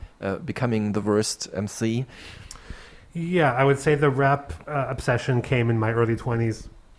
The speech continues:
Speaker 2: something that appealed to me on a conceptual level. I liked how rappers didn't have to choose between being artists or entertainers. They could be both.
Speaker 1: Mm-hmm.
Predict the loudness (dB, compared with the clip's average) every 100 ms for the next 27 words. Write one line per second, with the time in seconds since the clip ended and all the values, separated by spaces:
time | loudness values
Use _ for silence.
0 | -14 -2 0 4 4 2 4 4 4 2
1 | 4 6 4 2 2 2 2 0 2 4
2 | 4 4 2 0 -2 -16 -20 _ _ -6
3 | 0 2 4 4 6 4 4 2 2 0
4 | 0 2 -2 -6 -18 -20 -20 -20 -20 -20
5 | _ -6 -4 -6 2 4 4 0 2 4
6 | 4 4 2 4 4 4 0 -4 -2 0
7 | 2 2 4 4 2 0 0 0 2 0
8 | -2 -20 -20 -10 -6 -4